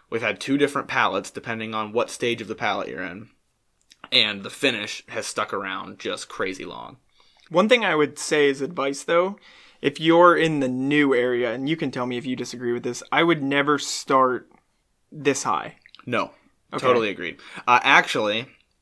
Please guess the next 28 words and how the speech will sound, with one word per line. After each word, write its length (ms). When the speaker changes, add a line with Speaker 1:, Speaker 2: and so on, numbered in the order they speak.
Speaker 1:
I'm 100
glad 240
you 60
said 220
that, 140
'cause 140
you 80
didn't 160
even 220
know 160
my 140
game 240
plan. 360
Speaker 2:
<laughs> 60
Speaker 1:
Uh, 320
that 260
is 180
why 460
in 240
the 80
first 400
episode, 800
Justin 440
and 140
I 180
had 460
Rebel 460
Bourbon, 540